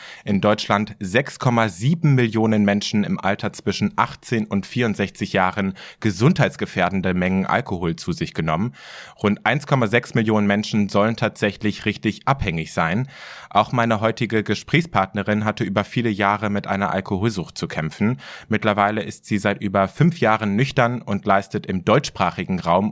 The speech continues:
unfassbar wichtige Aufklärungsarbeit. Ich freue mich sehr, dass sie da ist. Journalistin, Autorin und Podcasterin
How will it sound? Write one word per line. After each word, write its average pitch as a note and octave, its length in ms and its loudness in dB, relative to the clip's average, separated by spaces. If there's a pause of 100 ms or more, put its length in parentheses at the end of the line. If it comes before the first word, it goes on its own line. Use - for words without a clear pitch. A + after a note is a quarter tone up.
unfassbar B2 580 0
wichtige G#2 420 -2
Aufklärungsarbeit. D2+ 920 -2 (420)
Ich G#2+ 160 -2
freue G#2+ 220 2
mich A2 300 -2
sehr, G#2+ 280 4
dass G2+ 160 0
sie G2+ 80 -2
da F2 180 2
ist. F#2 440 -6
Journalistin, G#2 600 0
Autorin G2 580 2
und - 220 -4
Podcasterin A2+ 840 0